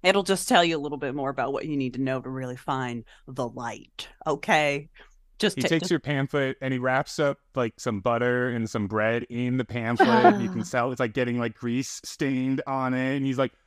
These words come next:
Speaker 2: "I'm, like, su-, for real gonna, gonna read this
Speaker 1: Yep.
Speaker 2: afterwards. I'm just,
Speaker 1: Yep.
Speaker 2: I'm just being green, you know? I'm just
Speaker 1: Sure.
Speaker 2: trying." Yeah, I didn't wanna ask for a to-go box, so that's all I'm
Speaker 1: Soul
Speaker 2: doing here.
Speaker 1: loves
Speaker 2: No
Speaker 1: recycling.
Speaker 2: disrespect.
Speaker 1: <laughs> Of course.
Speaker 2: Perfect.
Speaker 1: All right.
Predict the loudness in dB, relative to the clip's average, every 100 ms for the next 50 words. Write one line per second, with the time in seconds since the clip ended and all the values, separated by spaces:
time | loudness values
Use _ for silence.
0 | -2 2 2 2 2 0 -8 -14 -6 -6
1 | -6 -10 -6 -2 2 2 2 0 -2 -4
2 | -2 0 0 0 0 0 -2 0 2 2
3 | -2 -6 -6 -4 -2 0 -2 -4 -8 _
4 | _ -2 0 0 0 0 0 0 0 0
5 | -2 -6 -12 -6 -2 -2 0 -2 2 6
6 | 8 8 8 4 2 0 0 -2 -6 _
7 | _ -6 -2 2 2 2 0 0 0 0
8 | -2 -6 -6 -2 2 4 2 0 -4 -4
9 | -4 -2 -8 -12 -16 -8 -6 -4 -4 0
10 | 4 6 6 4 4 2 2 4 6 8
11 | 6 2 -6 -4 -2 2 4 4 4 4
12 | 2 0 -2 0 4 8 8 6 -12 -4
13 | -2 -2 0 0 0 -2 -2 4 6 6
14 | 6 6 4